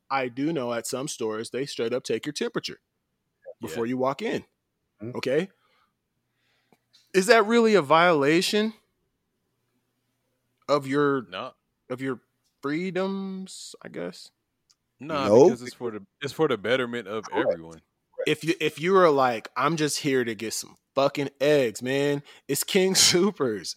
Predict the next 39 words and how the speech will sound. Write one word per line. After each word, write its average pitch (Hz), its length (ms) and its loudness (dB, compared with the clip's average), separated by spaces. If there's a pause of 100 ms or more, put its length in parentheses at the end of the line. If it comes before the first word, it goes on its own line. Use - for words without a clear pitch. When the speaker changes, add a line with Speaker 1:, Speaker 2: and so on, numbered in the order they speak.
(160)
Speaker 1:
Like, 117 200 -6
come 170 180 -4
on." 156 340 -2 (260)
Okay? 139 340 0 (220)
And 123 160 -6
they're 139 140 0
like, 131 240 -4
"Yeah, 127 180 -2
but 117 120 -8
we 123 140 -6
gotta 120 240 -4
check - 220 -6
your 104 80 -16
temperature." - 360 -12 (140)
And 107 140 -12
they 104 200 -12
doo-doo, 349 400 2 (100)
put - 180 -10
the 131 60 -8
shit 139 200 -4
in 131 100 -4
your 127 140 -6
ear. 135 500 -2 (120)
"Okay, 131 200 -2
you're 135 140 -2
clear." 123 420 0 (200)
Like, 120 240 -4 (420)
do 160 160 -4
you 156 220 -6
feel 165 400 2
a 208 80 8
way? 233 440 4 (280)
Or 143 540 4
Speaker 4:
No. 131 80 2
Speaker 1:
are - 20 -2
you 143 160 -2
just 131 200 -6
like, 123 160 -6
"Oh, 226 120 4